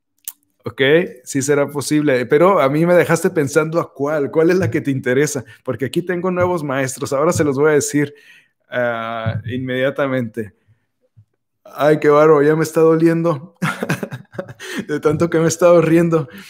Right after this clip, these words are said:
El día aquí, aquí con ustedes me está, me está doliendo lo, eh, los cachetes.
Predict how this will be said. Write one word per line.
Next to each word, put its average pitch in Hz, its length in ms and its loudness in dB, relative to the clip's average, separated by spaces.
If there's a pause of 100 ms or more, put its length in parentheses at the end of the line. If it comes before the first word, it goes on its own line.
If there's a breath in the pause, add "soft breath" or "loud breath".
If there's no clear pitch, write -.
(320 loud breath)
El 131 160 -2
día 139 280 2
aquí, 165 340 0
aquí 151 240 0
con 160 180 -4
ustedes 151 360 0
me 139 100 -6
está, 143 360 -6
me 135 100 -8
está 139 240 -6
doliendo 143 480 -2
lo, 123 180 -4
eh, - 800 -16
los 127 220 -2
cachetes. 127 720 -2